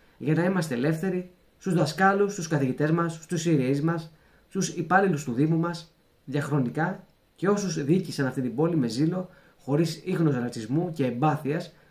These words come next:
ώστε να φτάσει στο Χαλάνδρι πλέον να είναι μια πόλη ζηλευτή από όλες τις απόψεις.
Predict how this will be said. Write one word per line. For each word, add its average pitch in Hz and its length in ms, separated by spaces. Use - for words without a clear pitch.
ώστε 156 200
να 147 100
φτάσει 185 200
στο 175 120
Χαλάνδρι 135 380
πλέον 165 420
να 143 80
είναι 170 140
μια 160 120
πόλη 165 260
ζηλευτή 127 420
από 147 160
όλες 147 200
τις - 120
απόψεις. - 560